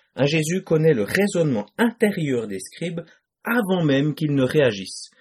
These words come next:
Dieu seul a ce pouvoir. Jésus avait d'ailleurs vu la foi du paralytique, alors que personne d'autre que Dieu ne peut voir notre cœur. Satan, qui est un fin psychologue, peut deviner beaucoup de choses par les réactions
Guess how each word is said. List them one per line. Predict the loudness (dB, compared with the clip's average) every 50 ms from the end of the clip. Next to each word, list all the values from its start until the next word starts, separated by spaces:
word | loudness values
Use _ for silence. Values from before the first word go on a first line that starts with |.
| _ _ _ _ _ _ _ -14
Dieu | -10 -6 -4 -2 -2
seul | -4 -2 0 0 2 2
a | 0
ce | 0 -2 -4
pouvoir. | -4 -4 -10 -12 -12 -14 -20 _ -20 -20 -20 _ _ _ _ _ _ _ _ _ _ _ _ -6
Jésus | -2 -2 -2 0 2 2
avait | 2 4 2 2
d'ailleurs | 2 2 0 0 -2 -2
vu | -4 -4 -4
la | -4 -4 -4 -2
foi | 0 0 0
du | 0 -4
paralytique, | -8 -8 -8 -6 -6 -8 -8 -6 -6 -8 -8 -8 -14 _ _ -20 -20 _ _ _ _ -6
alors | -2 0 0 0 0
que | -2 -4
personne | 0 2 2 2 0 0 -2 -2 0 0 0
d'autre | 0 -2 -4 -4
que | -4 -4
Dieu | -4 -4 -2 -2
ne | -2 -2
peut | -2 -2 -4 -4
voir | -4 -4 -2 -2
notre | -4 -6 -6
cœur. | -6 -8 -6 -8 -10 -14 -20 _ _ _ _ _ _ _ _ _ _ _ _ _ _ _ _ _ _ _ _ _ _
Satan, | -18 -16 -16 -12 _ -2 0 0 0 0 0 -2
qui | -4 -6 -8
est | -6 -4
un | -4 -6 -6 -8 -8 -4
fin | -2 -2 -2
psychologue, | -4 -6 -8 -8 -6 -2 0 2 4 4 4 4 2 -2 -6 -12 -18 -20 _ _ -4
peut | -2 -2 0
deviner | 2 2 2 2 4 2 2 2 2 2
beaucoup | 2 2 0 2 2 0 -2
de | -2 -2
choses | -4 -2 0 0 2 0 0 0 0
par | 0 0 2
les | 2 0
réactions | 2 2 0 0 0 -2 -6 -6 -2 0 0 0 0 0 -2 -2